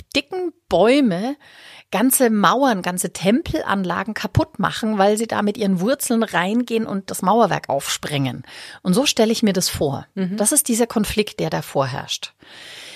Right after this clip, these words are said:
Speaker 1: Wie kann ich den befrieden? Indem ich die drei abfackel. Also mit Feuer als Vermittler zwischen Holz und Erde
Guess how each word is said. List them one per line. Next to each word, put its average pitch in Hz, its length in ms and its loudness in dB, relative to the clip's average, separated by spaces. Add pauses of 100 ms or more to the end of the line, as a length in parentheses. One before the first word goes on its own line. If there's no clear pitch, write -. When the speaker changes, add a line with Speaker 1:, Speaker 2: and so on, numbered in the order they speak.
(100)
Speaker 1:
Wie 214 140 0
kann 247 180 4
ich 220 100 0
den 214 140 2
befrieden? 202 480 0
Indem 214 240 0
ich 196 100 -2
die 214 100 -8
drei 180 260 -2
abfackel. - 480 -2 (540)
Also 180 160 0
mit 170 160 -2
Feuer 285 540 4
als 196 220 0
Vermittler 214 560 0
zwischen - 440 -6
Holz 202 440 4
und 156 220 -10
Erde 208 380 0